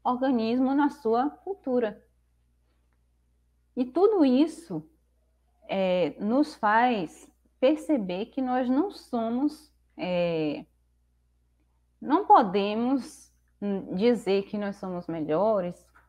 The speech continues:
ou piores, é, n-, discriminar uma pessoa por causa da sua aparência. Eu lembro que uma vez houve, em uma revista,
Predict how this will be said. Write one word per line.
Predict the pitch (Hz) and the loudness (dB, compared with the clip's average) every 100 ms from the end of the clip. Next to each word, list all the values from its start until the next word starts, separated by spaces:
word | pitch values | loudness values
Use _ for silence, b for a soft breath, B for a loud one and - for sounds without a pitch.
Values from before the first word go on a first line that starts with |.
| _ | _
ou | - | -6
piores, | - 330 262 208 220 220 196 - _ _ _ _ _ _ _ | -4 0 4 4 4 0 -4 -12 _ _ _ _ _ _ _
é, | 156 180 180 180 | -4 0 0 0
n-, | 190 202 190 - | -2 -2 -4 -6
discriminar | - 180 220 - 302 359 254 220 | -6 -2 -2 0 0 2 0 -2
uma | 208 | -2
pessoa | 185 - 196 | -8 -6 -6
por | 202 277 | -4 -2
causa | 247 247 | -2 0
da | 247 262 | -2 -2
sua | - 247 254 254 | -4 -2 -2 -2
aparência. | 226 233 294 285 175 - 311 311 _ _ _ _ _ _ - | -6 0 0 0 -2 -4 -10 -18 _ _ _ _ _ _ 0
Eu | 240 | 2
lembro | 247 285 294 302 | 6 6 6 4
que | 262 | -2
uma | 247 220 190 | 0 0 -2
vez | 160 175 214 202 - - _ _ _ _ _ - | -2 -2 -4 -6 -12 -20 _ _ _ _ _ 0
houve, | 202 220 196 190 180 151 - | 2 2 0 -4 -4 -4 -6
em | 190 185 | -6 -4
uma | 196 | -4
revista, | 208 240 185 175 180 - 151 | -2 -4 -4 -8 -10 -10 -10